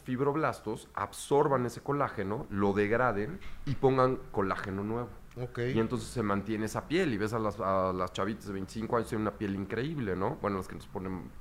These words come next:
Speaker 1: basura y media. Entonces, algo que tenemos que hacer nosotros es fomentar algo que se llama autofagia para que estos fibroblastos empiecen a comerse esas,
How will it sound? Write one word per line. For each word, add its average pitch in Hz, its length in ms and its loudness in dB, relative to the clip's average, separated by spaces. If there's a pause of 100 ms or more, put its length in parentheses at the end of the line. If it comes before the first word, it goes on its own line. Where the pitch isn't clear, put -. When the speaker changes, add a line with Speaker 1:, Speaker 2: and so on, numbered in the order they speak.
Speaker 1:
basura 98 300 -4
y 101 40 -2
media. 120 280 -2 (1040)
Entonces, 170 460 4 (800)
algo 135 300 6
que 135 100 0
tenemos 139 360 2
que - 80 -4
hacer 139 220 0
nosotros 139 720 0 (680)
es 123 180 2
fomentar 123 1120 4 (440)
algo 120 280 4
que - 80 -4
se 131 60 -2
llama 123 260 2
autofagia 113 880 0 (640)
para 113 240 8
que 107 500 2 (260)
estos 131 280 0
fibroblastos 135 880 2
empiecen 127 600 -2
a 107 120 -4
comerse 127 560 2
esas, 120 340 -4